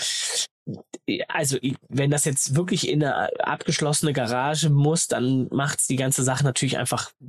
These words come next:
komplizierter zu finden, wo ist die nächste Garage, wie komme ich da hin, wie komme ich da rein, et cetera. Also ich glaube, wichtig ist für so ein Modell, damit das gut funktioniert,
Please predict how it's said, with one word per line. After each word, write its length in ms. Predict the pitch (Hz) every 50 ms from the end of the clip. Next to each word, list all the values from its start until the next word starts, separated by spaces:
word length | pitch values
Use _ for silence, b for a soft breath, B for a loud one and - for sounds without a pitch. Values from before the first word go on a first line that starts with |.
| 175 _ _ _ -
komplizierter 960 | - - 175 156 151 - - 143 139 - - - 175 175 170 175 170 156 143
zu 120 | - 143
finden, 480 | 127 - 151 143 139 131 - 131 127 120
wo 140 | 123 127 -
ist 180 | - - - 139
die 80 | 127
nächste 320 | 123 120 120 - - 135 107
Garage, 600 | 120 107 92 113 113 117 120 120 117 123 117 120
wie 140 | 127 127
komme 240 | - - 131 117 120
ich 80 | 120 -
da 140 | - 117 110
hin, 420 | 120 127 131 127 123 120 120 117
wie 80 | 120 -
komme 240 | - - 120 107
ich 80 | 117 -
da 140 | - 117 101
rein, 440 | 101 113 113 117 113 113 117 117 -
et 120 | 175 -
cetera. 500 | - 156 147 - - - 87 101 143 180 B B B B B B B
Also 220 | B 139 127 123 123
ich 120 | 117 -
glaube, 280 | - 131 120 123 120 -
wichtig 420 | 135 143 156 147 - 165 143 - -
ist 140 | 127 - -
für 120 | - 143
so 160 | 131 131 127
ein 220 | 123 123 120 120 120
Modell, 440 | 120 120 117 120 117 123 135 143
damit 280 | 139 131 123 127 120 -
das 140 | 117 - -
gut 180 | - 135 135
funktioniert, 640 | - 135 131 - - - 120 120 120 127 135 143 -